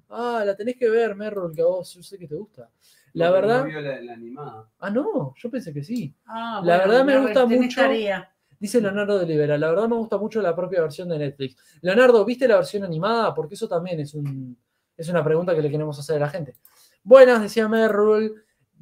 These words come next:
Speaker 1: Dami Contreras decía, "Me acuerdo que mi hermano veía de mu-, de chico la vieja, eh, o sea, que de chico la veía,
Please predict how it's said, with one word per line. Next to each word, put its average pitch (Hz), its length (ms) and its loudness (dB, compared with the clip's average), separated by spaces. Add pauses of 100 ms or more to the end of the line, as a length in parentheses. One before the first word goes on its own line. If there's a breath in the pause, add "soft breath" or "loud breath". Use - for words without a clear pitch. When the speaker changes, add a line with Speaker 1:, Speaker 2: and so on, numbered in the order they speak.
Speaker 1:
Dami 214 840 2
Contreras 180 720 -2
decía, 180 480 -4 (200 loud breath)
"Me 175 120 -2
acuerdo 226 340 4
que 220 120 -4
mi 202 100 -2
hermano 214 460 0
veía 202 380 0
de 185 200 0
mu-, 190 340 -6
de 160 160 -4
chico 202 240 -6
la 175 140 0
vieja, 202 420 -4 (120)
eh, 151 160 -14 (180)
o 151 80 -12
sea, 156 160 -2
que 156 100 0
de 156 100 0
chico 180 220 -6
la 180 100 0
veía, 170 480 0